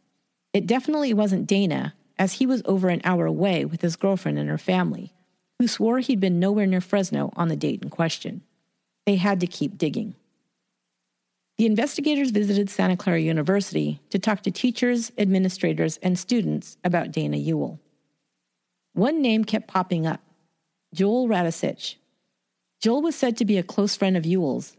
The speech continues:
and they were frequently seen together. Radisich attended Santa Clara University beginning in nineteen eighty-nine and had graduated in December of nineteen ninety-one.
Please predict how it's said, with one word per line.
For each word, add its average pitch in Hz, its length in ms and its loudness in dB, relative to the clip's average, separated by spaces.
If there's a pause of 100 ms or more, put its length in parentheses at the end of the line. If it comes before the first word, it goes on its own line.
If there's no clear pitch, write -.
(120)
and 190 100 4
they 196 60 2
were 190 100 2
frequently 269 480 -2
seen 185 260 0
together. - 480 -6 (720)
Radisich 254 460 0
attended 220 420 2
Santa 190 260 0
Clara 175 220 0
University 156 760 -2 (280)
beginning 247 380 2
in 220 80 2
nineteen 180 360 0
eighty-nine 151 640 0 (400)
and 202 100 2
had 196 160 0
graduated 202 640 0
in 165 140 0
December 165 420 0
of - 160 -2
nineteen 156 380 -2
ninety-one. 143 600 -2